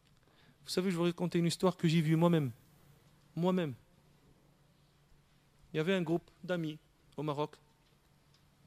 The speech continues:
Ils étaient, euh, un groupe d'amis, des amis de la mosquée. Des jeunes, des jeunes du bien qui, qui lisaient, qui apprenaient leur religion, qui, euh, euh, qui, ils étaient aussi contents, ils étaient, euh,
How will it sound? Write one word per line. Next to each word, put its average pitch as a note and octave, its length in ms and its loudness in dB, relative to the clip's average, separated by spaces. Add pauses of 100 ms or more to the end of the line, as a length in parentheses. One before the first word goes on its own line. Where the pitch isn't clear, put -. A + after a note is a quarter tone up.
(640)
Ils F3 140 0
étaient, F3 420 -2
euh, - 500 -10
un D3+ 80 -4
groupe D#3+ 260 -2
d'amis, F#3 420 0
des D3+ 240 -4
amis F#3 180 2
de E3 80 -2
la E3+ 80 2
mosquée. E3 380 -4 (1400)
Des D#3 440 -4
jeunes, E3+ 360 0 (340)
des D#3 80 -4
jeunes D#3 220 -2
du C#3+ 100 -12
bien D#3 400 0
qui, D3+ 480 -8
qui E3 120 -8
lisaient, D3+ 380 0
qui D3+ 120 -2
apprenaient D3+ 340 0
leur D3 180 0
religion, D3 600 -2
qui, D3+ 320 -2
euh, D3 160 4 (640)
euh, F3 160 0 (160)
qui, - 160 -8
ils A3 100 2
étaient A#3+ 180 4
aussi F#3+ 480 4
contents, F3 380 4
ils D#3+ 140 2
étaient, E3 340 2
euh, D3 280 0